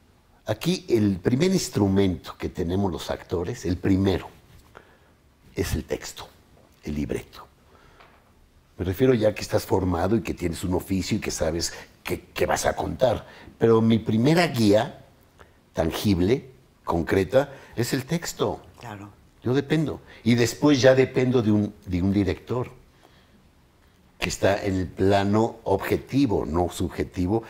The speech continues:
Speaker 1: y dice, "No, güey", por-, y empiezas a buscar el tono, empiezas a, a, ¿me entiendes? Pero bueno, s-, hay papeles chicos, definitivamente.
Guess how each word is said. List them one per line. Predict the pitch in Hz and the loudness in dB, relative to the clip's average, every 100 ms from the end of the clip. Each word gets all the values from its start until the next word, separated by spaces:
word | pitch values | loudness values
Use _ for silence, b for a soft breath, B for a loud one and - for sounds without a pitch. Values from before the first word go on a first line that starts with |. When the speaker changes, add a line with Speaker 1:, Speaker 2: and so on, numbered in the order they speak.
| B B | B B
Speaker 1:
y | 80 | -8
dice, | 90 - | -6 -4
"No, | 92 117 | -4 -2
güey", | 107 87 87 78 71 - | -2 -6 -8 -10 -14 -16
por-, | 71 - _ _ _ B B B B | -16 -16 _ _ _ B B B B
y | 98 | -10
empiezas | 95 90 123 131 123 | -10 -6 -6 -4 -2
a | 120 | -2
buscar | 101 - - 110 | -2 -4 -2 0
el | 107 | -2
tono, | - 110 110 107 | -2 -2 0 -2
empiezas | 92 110 104 95 | -4 -6 -4 -6
a, | 85 80 - - - | -6 -10 -12 -20 -16
a, | - - - | -16 -16 -12
¿me | 98 | -8
entiendes? | 90 101 95 101 127 - B B B B | -8 -6 -6 -6 -8 -14 B B B B
Pero | - 117 117 | 2 4 4
bueno, | 131 104 - - - - - _ _ - - - _ - - - - | 4 2 -6 -14 -20 -20 -20 _ _ -20 -18 -20 _ -20 -20 -20 -18
s-, | - - - | -14 -8 0
hay | 123 | 0
papeles | - 107 107 95 87 | 2 2 2 -2 -2
chicos, | - 69 - - - | -8 -10 -10 -16 -14
definitivamente. | 67 - 73 73 80 76 76 80 87 85 - 107 | -14 -10 -8 -8 -8 -8 -6 -6 -6 -6 -4 -6